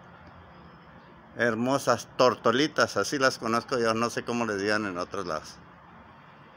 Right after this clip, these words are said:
Ahí están, raza. Ahí están, mire, se está limpiando con su pico el pecho.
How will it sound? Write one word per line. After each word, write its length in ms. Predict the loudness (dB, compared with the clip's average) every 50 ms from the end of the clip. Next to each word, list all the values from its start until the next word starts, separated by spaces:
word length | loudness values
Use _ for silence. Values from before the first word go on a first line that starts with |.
| -20 -10
Ahí 140 | -2 0 0 0
están, 260 | 2 2 2 2 2
raza. 260 | 0 -4 -4 -6 -14 -14 -18 -20 -20 -20 -18 -10
Ahí 80 | -10 -8
están, 260 | -4 0 0 0 2
mire, 240 | 0 -2 -4 -6 -6
se 120 | -8 -10
está 360 | -8 -2 2 4 4 4 2 0 -8 -20 -20 -20 -20 -20 -20 -20 -20 -20 -20 -20 -20 -20 -20 -20 -20 -20 -20 -20 -20 -20 -20 -20 -14 -8
limpiando 680 | -6 -4 -4 -4 -4 -2 2 2 2 2 2 -2 -4 -6 -6
con 160 | -8 -8 -8
su 160 | -10 -12 -14
pico 380 | -8 -8 -8 -8 -6 -10 -12 -12 -12 -12
el 120 | -12 -12 -10
pecho. 380 | -4 -4 -4 -4 -4 -8 -14